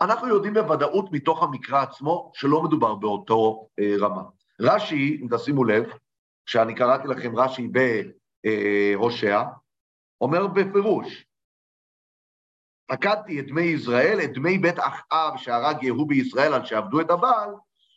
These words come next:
והלכו הוא ובניו אחריכם ועבדו עבודה זרה." רש"י אומר, "הם עבדו עבודה זרה." אבל לנו, אנחנו נראה את זה, וכאן אנחנו גם נלמד את הספר הכוזרי בפנים, האם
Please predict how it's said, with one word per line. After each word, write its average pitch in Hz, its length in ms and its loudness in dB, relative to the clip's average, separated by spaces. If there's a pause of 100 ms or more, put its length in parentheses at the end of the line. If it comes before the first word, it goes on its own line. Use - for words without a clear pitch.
(100)
והלכו 143 360 0
הוא 196 640 4
ובניו 160 420 2 (120)
אחריכם 170 600 0 (300)
ועבדו 226 360 2
עבודה 156 280 0
זרה." 196 320 -2 (140)
רש"י 170 200 0
אומר, 165 220 2
"הם 180 100 -2
עבדו 143 240 -4
עבודה 151 300 0
זרה." 190 320 0 (1800)
אבל 190 260 2
לנו, 226 360 -2
אנחנו 156 220 -4
נראה 123 240 0
את 120 80 0
זה, 156 280 0
וכאן 143 240 -2
אנחנו 147 300 -6
גם 131 160 -2
נלמד 147 480 0 (400)
את 151 80 0
הספר 156 420 2
הכוזרי 131 440 -2
בפנים, 131 520 -2 (420)
האם 202 400 0